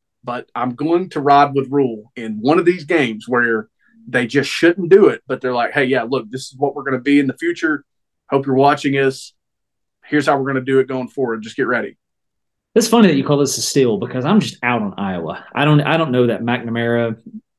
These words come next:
Speaker 2: is gonna be enough of a difference. I,
Speaker 1: Mm-mm.
Speaker 2: I, I, I think your woes are in your staff, and you didn't correct that. As you said, they doubled down.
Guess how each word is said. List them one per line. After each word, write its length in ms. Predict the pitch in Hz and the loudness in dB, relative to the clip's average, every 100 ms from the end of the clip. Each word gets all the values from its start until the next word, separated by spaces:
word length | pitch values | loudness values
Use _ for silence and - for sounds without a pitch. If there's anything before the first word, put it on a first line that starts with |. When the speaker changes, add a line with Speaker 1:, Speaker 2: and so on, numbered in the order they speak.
| _ | _
Speaker 2:
is 160 | 107 120 | -4 -2
gonna 160 | 113 | 0
be 540 | 107 107 104 101 101 95 | 2 2 2 2 0 -2
enough 440 | 107 98 95 - - _ _ _ - | -4 -4 -6 -12 -20 _ _ _ -10
of 140 | 98 | -6
a 60 | 98 | -4
difference. 680 | 101 95 95 92 - - _ | -4 -4 -6 -6 -8 -10 _
I, 160 | - 131 | -4 -2
Speaker 1:
Mm-mm. 240 | 131 214 - - _ - | -4 -8 -16 -20 _ -10
Speaker 2:
I, 640 | 98 - 107 110 107 104 | -10 -6 -2 0 0 0
I, 380 | 101 104 104 107 | -4 -4 -4 -6
I 40 | 117 | -6
think 360 | 120 117 113 | -4 -4 -4
your 240 | 113 104 104 | -2 0 0
woes 720 | 107 117 127 143 139 - - _ _ _ _ | 2 4 4 4 0 -4 -8 _ _ _ _
are 200 | 95 95 | -4 -2
in 180 | 123 143 | 2 2
your 100 | 131 | 2
staff, 560 | - 120 143 151 - _ _ _ _ _ _ 117 | 0 -2 -2 -6 -12 _ _ _ _ _ _ -2
and 160 | 104 | 0
you 180 | 101 98 | 0 0
didn't 300 | 135 139 143 | 2 2 0
correct 380 | - 127 127 - | 0 0 0 -2
that. 280 | 151 165 - | -4 -4 -8
As 160 | - 107 | -8 -4
you 80 | 117 | -2
said, 200 | 131 123 | 0 0
they 100 | 104 | 0
doubled 380 | 101 147 123 107 | 0 0 2 0
down. 400 | 127 143 156 | 0 0 -4